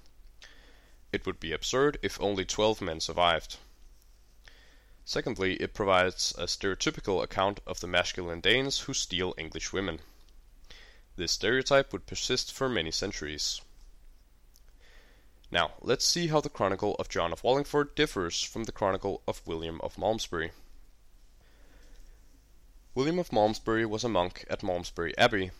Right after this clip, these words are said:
in southwestern England, who lived in the first half of the twelfth century.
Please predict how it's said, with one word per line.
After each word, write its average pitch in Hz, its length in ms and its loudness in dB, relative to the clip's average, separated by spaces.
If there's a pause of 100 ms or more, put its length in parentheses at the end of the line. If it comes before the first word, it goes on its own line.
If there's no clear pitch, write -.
(140)
in 101 100 -8
southwestern 87 640 -2
England, 87 460 -6 (220)
who 107 120 -8
lived 104 320 -2
in 110 120 -6
the 110 60 -10
first - 340 -2
half 82 360 0
of - 120 -10
the - 60 -6
twelfth 82 300 -6
century. 82 460 -4